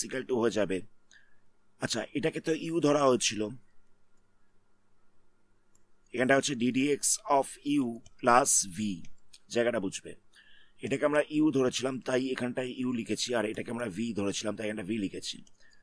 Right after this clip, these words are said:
তাহলে কত হচ্ছে? ডিওয়াই dx equal to হয়ে যাচ্ছে du by dx plus dv by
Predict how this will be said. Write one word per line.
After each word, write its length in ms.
তাহলে 260
কত 160
হচ্ছে? 200
ডিওয়াই 480
dx 360
equal 240
to 140
হয়ে 160
যাচ্ছে 200
du 440
by 140
dx 480
plus 240
dv 280
by 100